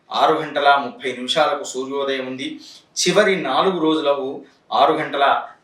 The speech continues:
ముప్పై నాలుగు నిమిషాలకు సూర్యోదయం అనేటువంటిది ఉన్నది. సూర్యాస్తమయం కూడా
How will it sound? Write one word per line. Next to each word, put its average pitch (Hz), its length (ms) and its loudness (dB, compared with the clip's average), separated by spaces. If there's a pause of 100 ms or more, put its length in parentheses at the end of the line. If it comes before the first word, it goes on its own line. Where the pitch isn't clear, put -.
ముప్పై 147 460 -2
నాలుగు 160 400 2
నిమిషాలకు 139 840 -2 (240)
సూర్యోదయం 131 680 -2
అనేటువంటిది 120 680 -8 (2000)
ఉన్నది. 139 360 -4
సూర్యాస్తమయం 143 920 0
కూడా 139 380 -2